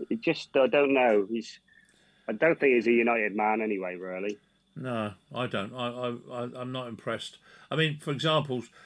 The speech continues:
Speaker 2: uh, Saturday, you know, no, no centre forward because Ronaldo apparently is ill. Um, and, and then, um, I mean, I know Rashford's not playing well, but nonetheless, you know, I mean, I agree with Gary
Speaker 1: It's
Speaker 2: Neville
Speaker 1: just
Speaker 2: there.
Speaker 1: stupid.
Speaker 2: You, you still would have picked him,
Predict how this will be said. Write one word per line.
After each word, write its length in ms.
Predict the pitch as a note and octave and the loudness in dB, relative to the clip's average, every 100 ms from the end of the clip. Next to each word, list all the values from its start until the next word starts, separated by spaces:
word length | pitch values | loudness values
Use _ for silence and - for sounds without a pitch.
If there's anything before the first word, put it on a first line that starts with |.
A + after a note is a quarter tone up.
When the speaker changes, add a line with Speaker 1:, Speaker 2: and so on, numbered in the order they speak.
| _ - | _ -4
Speaker 2:
uh, 200 | C3 B2+ - - | -2 -2 -6 -6
Saturday, 560 | - C#3 C3+ A2+ F#2+ - - - | -2 0 0 -2 -4 -12 -20 -8
you 80 | C3+ | -4
know, 200 | A2 B2 | -2 -2
no, 280 | C#3+ E3 E3 | -2 -4 -2
no 180 | D3 D#3 | -2 -2
centre 320 | - D3+ A#2+ | 0 -2 0
forward 280 | C#3+ C3 A#2 | 0 0 0
because 300 | - A#2 - | -6 -8 -8
Ronaldo 520 | B2+ A#2+ B2+ A2+ G2+ | -6 -4 -2 -2 -2
apparently 420 | F#2 G#2+ G2+ G#2 | -2 -4 -4 -4
is 120 | F#2+ G2 | -4 -4
ill. 320 | G2 A2+ - _ _ _ _ - | -2 -4 -6 _ _ _ _ -8
Um, 400 | B2 B2+ C3 - - | -4 -2 -4 -12 -12
and, 200 | D#3+ D3 | -6 -4
and 140 | D#3 D#3 | -4 -6
then, 200 | D#3 - | -6 -8
um, 160 | D#3 D3 | -10 -8
I 100 | D3+ | -6
mean, 100 | D3+ | -4
I 80 | D3+ | -2
know 320 | E3 G3 E3 - | 0 0 -2 -4
Rashford's 460 | D#3+ D3+ - B2+ | -6 -6 -12 -10
not 160 | C#3+ - | -10 -6
playing 300 | D3 D#3 A2+ | -2 0 0
well, 240 | E2 G#2 | -4 -6
but 200 | A2+ C3+ - _ _ - | -2 -4 -4 _ _ -10
nonetheless, 680 | D#3+ F#3 C#3+ E3 C3+ F#2+ - | -2 0 2 4 4 2 -2
you 80 | D#3 | -6
know, 380 | A#2 A#2+ C#3 - - - - | -2 0 -2 -2 -12 -16 -16
I 100 | C#3 | -10
mean, 140 | C#3 | -4
I 80 | D3 | -4
agree 220 | D3 F3+ | 0 -2
with 180 | C#3+ A#2 | -2 -2
Gary 220 | D#3 C3+ | 0 2
Speaker 1:
It's 100 | B2+ | 0
Speaker 2:
Neville 160 | D#3 A2 | 0 -2
Speaker 1:
just 100 | A#2+ | 0
Speaker 2:
there. 240 | A#2+ G2+ | 2 2
Speaker 1:
stupid. 180 | G#2 C3 | -2 -6
Speaker 2:
You, 80 | C3+ | -10
you 260 | B2 C#3 C#3+ | -10 -10 -10
still 300 | - E3+ B2+ | -2 -2 0
would 100 | A#2+ | -2
have 120 | G2 | -4
picked 300 | C#3+ D3 - | -6 -6 -10
him, 200 | D2+ G#2 | -12 -10